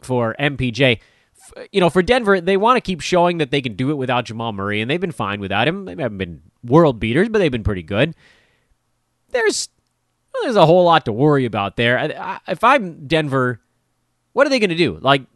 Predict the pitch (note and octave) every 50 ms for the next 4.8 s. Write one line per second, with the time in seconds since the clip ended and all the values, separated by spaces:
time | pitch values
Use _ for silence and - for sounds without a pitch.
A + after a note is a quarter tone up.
0 | _ _ - - D#3+ E3+ A3 A#3 G#3 G3+ F3+ F3+ E3+ E3 D#3+ D#3 C#3+ A2 D3 C#3+
1 | B2+ A2+ A#2 C3+ C3 B2+ - F#2+ F#2 F#2 G#2+ G#2 A#2 A2+ B2 B2+ C3 C3+ B2+ B2
2 | A#2+ A#2+ - - G#2 G2 C3+ E3 E3+ D#3 - G#2+ G#2+ C3+ E3 G3+ A#3 A3 F#3 G3
3 | D#3 - D#3+ D3 D3+ C#3+ C#3+ C3 A#2+ - - C3 B2 A#2 A2+ - - D3 D#3 D#3
4 | C#3 A2+ G#2+ C3+ E3+ E3+ A2+ F#2 D#2 D2 - - - - -